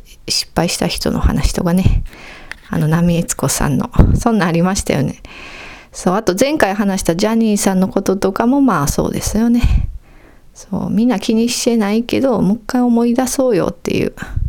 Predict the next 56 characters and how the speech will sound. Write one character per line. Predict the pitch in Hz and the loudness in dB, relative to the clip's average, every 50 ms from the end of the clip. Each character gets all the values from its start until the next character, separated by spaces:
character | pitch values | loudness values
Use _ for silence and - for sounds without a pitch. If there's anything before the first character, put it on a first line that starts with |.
| - - - - - - - - - - - | -6 -8 -18 -20 -20 -20 -20 -20 -20 -16 -8
あ | - | -6
の、 | 185 - - | -6 -4 -2
誰 | - 190 214 254 262 | -2 0 0 0 -2
か | 262 - 196 | -2 -2 -2
の | 175 156 151 139 - - | 0 0 0 0 0 0
忘 | 175 190 196 - 220 | -2 -2 0 0 0
れ | 202 208 | 0 0
た | 208 - - 160 | 0 0 -2 -2
い | 143 135 | -2 -2
過 | - - 165 165 | -4 -4 -6 -4
去、 | - - - - - - - - - - - - - - - - - - - - - | -4 -4 -4 -4 -6 -10 -14 -14 -14 -14 -16 -18 -18 -20 -20 -20 -20 -20 -20 -14 -8
ま | - 180 180 | -6 -4 -4
た | - 196 175 | -2 -2 -2
は | 156 147 160 - 185 | 0 0 0 2 2
水 | 196 208 208 240 233 | 2 2 2 2 2
に | 220 220 220 220 | 2 2 2 2
流 | 208 214 214 214 214 214 202 | 2 2 2 0 0 0 -2
し | - - - - | -2 -4 -8 -8
た | - - - 139 | -8 -4 -2 -2
い | 143 143 | -2 -2
過 | - - - - | -4 -4 -6 -6
去、 | - - - - - - - - - - - - - - - - - - - | -4 -4 -2 -2 -2 -2 -6 -12 -16 -16 -16 -16 -18 -18 -18 -18 -20 -18 -16
再 | - - - 208 202 202 185 | -8 -2 0 0 2 0 -2
提 | 208 - - - 190 185 185 185 | -2 -4 -2 0 0 2 2 2
案 | 175 175 170 | 2 0 0
型 | 160 156 - 156 151 | 0 0 0 0 0
ラ | 151 156 147 | 0 0 0
ジ | 139 - - | 0 -2 -2
オ | - | -2
で | - - - | -2 -4 -4
す。 | - - - - - - - - - - - - - - - - - - - - | -4 -4 -4 -4 -4 -6 -8 -10 -10 -8 -8 -8 -8 -10 -14 -20 -20 -20 -20 -18
そ | - - - - | -16 -12 -10 -10
う、 | - - - | -10 -8 -6
余 | 170 180 180 170 | -4 -4 -2 -2
計 | - - 190 202 | -2 0 2 2
な | 202 165 156 | 2 2 0
お | 151 | 0
世 | - - - 160 | -2 -2 -2 0
話 | - - - - - - 156 | 0 0 -2 -4 -8 -10 -8
で | - - | -6 -4
す | - - - | -4 -4 -4
よ | 113 110 - | -4 -6 -6
ね。 | 156 - - - - - - - - - - - - - - - - - - | -6 -4 -4 -6 -6 -6 -12 -18 -20 -20 -18 -16 -16 -16 -16 -18 -12 -6 -4
あ | - 202 | -2 -2
と、 | 208 - 220 | 0 0 0
ま | 202 233 254 233 175 151 - | 2 2 0 0 0 -2 -4
あ、 | - | -6
こ | - - 208 | -4 -2 0
の | 214 214 214 | 0 0 2
ラ | 214 214 220 | 0 0 0
ジ | 208 180 170 | 0 0 0
オ、 | 156 | 0
あ | 151 | 0
の、 | 147 147 143 147 143 143 - | 0 0 0 -2 -4 -4 -4
ポ | - - | -4 -4
ッ | 196 | -4